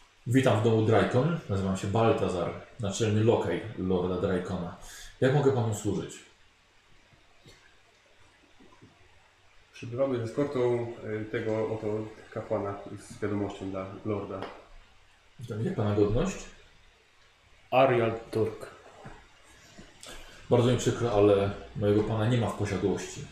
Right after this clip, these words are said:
Speaker 1: Został dopiero co wezwany w sprawach formalnych do innej części kopca. Wróci za kilka dni. E, e, jeśli mogę wiedzieć, jaki interes ma pan do niego?”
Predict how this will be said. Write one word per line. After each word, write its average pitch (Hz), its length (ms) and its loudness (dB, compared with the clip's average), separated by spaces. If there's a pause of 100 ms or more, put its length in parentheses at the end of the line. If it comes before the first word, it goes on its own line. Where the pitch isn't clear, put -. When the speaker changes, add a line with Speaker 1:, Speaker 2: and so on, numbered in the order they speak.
(120)
Speaker 1:
Został 92 520 -4 (420)
dopiero 101 320 -2
co 101 120 -2
wezwany 95 520 -2
w - 60 -6
sprawach 87 460 -8
formalnych 95 600 0
do 95 80 -2
innej 90 280 -2
części - 320 -8
kopca. - 340 -2 (640)
Wróci 123 260 0
za 120 120 2
kilka 110 360 0
dni. 98 180 -4 (800)
E, 104 40 -6
e, 98 400 -2 (180)
jeśli 120 240 0
mogę 117 200 2
wiedzieć, 117 200 4
jaki 127 400 0 (260)
interes 143 560 2 (120)
ma 117 340 -4 (1400)
pan 113 300 -4
do 113 100 -2
niego?” 107 220 -2